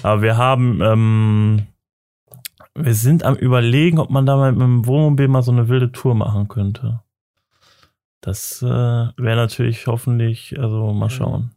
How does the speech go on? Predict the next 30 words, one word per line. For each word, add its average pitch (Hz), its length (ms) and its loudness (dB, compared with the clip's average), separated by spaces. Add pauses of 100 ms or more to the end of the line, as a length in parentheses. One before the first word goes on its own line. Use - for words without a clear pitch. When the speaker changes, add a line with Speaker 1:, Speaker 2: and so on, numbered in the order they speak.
Speaker 2:
Ist, 131 240 -12
Speaker 1:
wie - 40 -6
das - 180 -8
Speaker 2:
äh, - 120 -6
Speaker 1:
wird. 123 120 -8
Speaker 2:
findet 165 320 -8
Speaker 1:
Ob - 20 -2
Speaker 2:
das - 100 -2
jetzt 107 100 -2
Speaker 1:
das 107 80 -6
Speaker 2:
ja 139 100 -2
Speaker 1:
was 135 180 -6
wird. 135 80 -6
Speaker 2:
an 135 180 -8 (240)
Anlehnung 135 1040 -6 (520)
an 139 120 -6
den 131 280 -8
ein 151 200 -4
oder 165 260 -6
anderen, 143 560 -6
äh, 123 320 -8
großen 135 640 -10
deutschen 127 500 -8
Twitch-Streamer 127 1040 -8
statt, - 440 -14 (340)
der 135 140 -4
womöglich 233 440 -4
momentan 202 640 -4
auf 156 240 -12
einer 160 320 -6